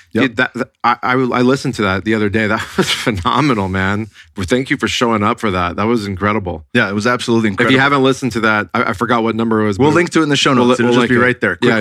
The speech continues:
Speaker 1: link.
Speaker 2: yeah.
Speaker 1: Just fucking pop over and drop back in.
Speaker 2: Yeah.
Speaker 1: So, so understanding, you know, there is deep parasitic energy,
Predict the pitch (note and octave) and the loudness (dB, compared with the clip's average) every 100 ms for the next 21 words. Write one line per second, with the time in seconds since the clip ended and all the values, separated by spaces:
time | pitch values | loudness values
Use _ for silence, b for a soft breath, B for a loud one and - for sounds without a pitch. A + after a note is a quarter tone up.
0 | G#2+ G2 F#2 G#2 - A#2 A2 G#2+ A#2 A2 | 0 0 -2 -2 -2 -4 -2 -2 -2 0
1 | A2+ A2 G#2+ G#2 F#2+ G#2 G2 G#2 F2 G2+ | -2 0 0 0 -2 -2 -4 -4 -4 -2
2 | G2+ F2 D#2+ B B B - C#3+ C3 D#3+ | -2 -2 -8 B B B -2 0 0 2
3 | D3+ C#3+ _ C3+ F3+ A3+ D#3 - C#3+ C3+ | 2 0 _ -4 2 2 2 0 0 2
4 | A2+ A2 A2 G#2+ B2 C#3+ A#2+ - - _ | 2 2 2 2 2 2 0 -4 -14 _
5 | _ _ G#2+ G2 F#3+ D#3+ - B2+ A#2 C3 | _ _ -12 -2 0 0 -2 0 0 0
6 | A#2 - A2+ A2 G2 E2+ | -2 -2 -2 0 -2 -10